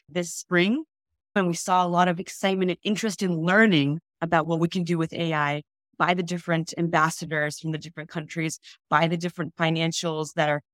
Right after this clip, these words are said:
coming in and, and sitting in the U N and learning from one another. And what we're hoping to see is the, the next step. The, now that we know the what, now is the how. How do we implement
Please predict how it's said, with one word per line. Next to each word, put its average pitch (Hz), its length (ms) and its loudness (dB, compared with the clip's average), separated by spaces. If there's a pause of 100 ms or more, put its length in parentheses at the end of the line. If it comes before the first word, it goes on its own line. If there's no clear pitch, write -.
(360)
coming 175 320 2
in 175 260 2
and, 147 220 0
and 160 260 -6 (240)
sitting 247 360 0
in 202 100 2
the 190 80 2
U 180 200 2
N 170 240 6
and 156 300 -4
learning 185 280 2
from 165 180 -12
one 151 140 -6
another. 147 400 -6 (360)
And 175 180 0
what 170 120 -4
we're 165 240 -2 (160)
hoping 254 300 2
to 190 120 -6
see 226 580 -4 (540)
is 180 360 -2
the, 170 320 2
the 170 120 -2
next 185 280 -2
step. 160 220 -4 (140)
The, 156 140 -10
now 170 180 0
that 202 120 -2
we 190 100 -4
know 180 200 0
the 160 140 -6
what, 151 460 2 (300)
now 175 240 4
is 175 140 -2
the 175 100 -6
how. 165 600 2
How 175 120 2
do 180 80 -2
we 180 80 -2
implement 170 720 -4